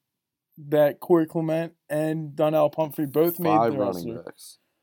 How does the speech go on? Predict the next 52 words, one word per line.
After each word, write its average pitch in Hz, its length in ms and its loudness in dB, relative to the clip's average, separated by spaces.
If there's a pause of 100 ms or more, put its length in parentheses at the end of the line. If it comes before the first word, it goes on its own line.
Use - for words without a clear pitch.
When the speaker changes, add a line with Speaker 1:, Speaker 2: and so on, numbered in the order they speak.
(140)
Speaker 1:
which 156 260 -2
is, 143 540 -6
Speaker 2:
And - 80 2
Speaker 1:
that, 190 200 8
that's 202 220 6
a - 40 -2
Speaker 2:
LeGarrette 127 60 4
Speaker 1:
surprise 143 280 6
Speaker 2:
Blount 156 120 2
Speaker 1:
for 110 40 -2
Speaker 2:
made 101 60 -2
Speaker 1:
me. 98 60 0
Speaker 2:
the 98 100 -2
roster. 104 340 -4
Isn't 113 140 -2
that 117 140 -2
a 117 60 -4
shocker 95 360 -8
to 92 60 -8
you? 98 140 -10 (380)
Speaker 1:
<laughs> - 360 -20
Stop. 98 460 -12 (680)
Come 120 160 -12
on, 104 240 -12
dude. 117 260 -10 (360)
Speaker 2:
But 98 120 -2
no, 101 140 0
yeah, 95 180 0
five 113 340 0
running 107 280 -2
backs. 90 480 -8 (720)
I 104 140 -4
thought 110 240 -2
maybe 107 220 -4
they'd 101 220 -2
put 101 220 -4
Pumphrey 95 400 -8
on, 90 240 -10
like, 82 180 -12
I 92 240 -8
R 95 280 -2
or 104 60 -4
something, - 280 -4
Speaker 1:
Yeah, 160 60 0
that's 170 240 2
what 170 80 2
Speaker 2:
so 165 40 4
Speaker 1:
everyone 160 280 2
was 151 120 -8
saying 151 220 -4
was, 135 160 -8
like, 135 160 -6